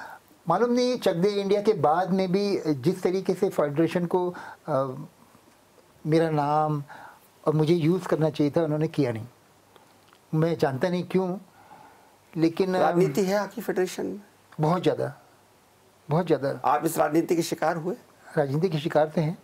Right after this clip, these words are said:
Speaker 1: बिल्कुल, definitely।
Speaker 2: क्या हुआ आपके साथ जब राजनीति, हॉकी फेडरेशन की राजनीति ने क्या करा आपके साथ?
Speaker 1: राजनीति, मतलब, मुझे ऐसा लगता है कि ना,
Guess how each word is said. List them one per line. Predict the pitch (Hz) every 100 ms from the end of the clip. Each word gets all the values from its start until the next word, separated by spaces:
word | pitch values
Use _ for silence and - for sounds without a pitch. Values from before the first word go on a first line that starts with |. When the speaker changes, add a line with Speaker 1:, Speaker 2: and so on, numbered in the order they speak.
| -
Speaker 1:
बिल्कुल, | 147 156
definitely। | 147 131 156 156 165 156 - _ _ _ _ _ _ _ - _ _ - - - - - - _ _
Speaker 2:
क्या | 185
हुआ | 170 127 131
आपके | 113 -
साथ | 120 127
जब | 123 113
राजनीति, | 120 127 127
हॉकी | 123 123 131
फेडरेशन | 127 123 135
की | 131
राजनीति | 120 123 131 143
ने | 139
क्या | 127 151
करा | 139 110
आपके | 98 95 -
साथ? | - 214 220 214 -
Speaker 1:
राजनीति, | 202 269 339
मतलब, | 370 262 349 285
मुझे | 165 147 220
ऐसा | 277 220
लगता | 233 202 233
है |
कि | 233 262
ना, | 247 247